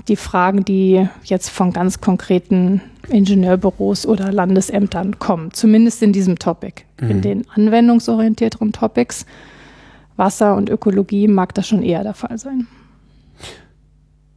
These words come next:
Speaker 2: Wenn Sie Methoden sagen, was genau meinen Sie da? Ich glaube, ich habe das nicht genau verstanden. Wenn Sie sagen, Sie tauschen sich über Methoden aus, äh
Speaker 1: Na, zum Beispiel diese, dieses eine Problem, dass wir nur an einigen Stellen messen können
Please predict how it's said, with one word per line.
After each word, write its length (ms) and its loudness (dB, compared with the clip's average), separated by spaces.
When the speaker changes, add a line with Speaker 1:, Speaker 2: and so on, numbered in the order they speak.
Speaker 2:
Wenn 180 0
Sie 100 4
Methoden 480 4
sagen, 400 0
was 160 -2
genau 200 4
meinen 260 4
Sie 100 2
da? 200 0
Ich 160 -10
glaube, 200 0
ich 120 -2
habe 160 0
das 160 -2
nicht 240 -6
genau 240 -2
verstanden. 640 -6
Wenn 100 0
Sie 60 4
sagen, 120 2
Sie 100 0
tauschen 340 0
sich 140 0
über 120 0
Methoden 460 2
aus, 360 -4
äh 280 -6
Speaker 1:
Na, 160 2
zum 180 0
Beispiel 300 2
diese, 600 2
dieses 340 -2
eine 260 0
Problem, 520 2
dass 260 -2
wir 160 4
nur 120 2
an 100 2
einigen 400 2
Stellen 400 0
messen 360 2
können 500 0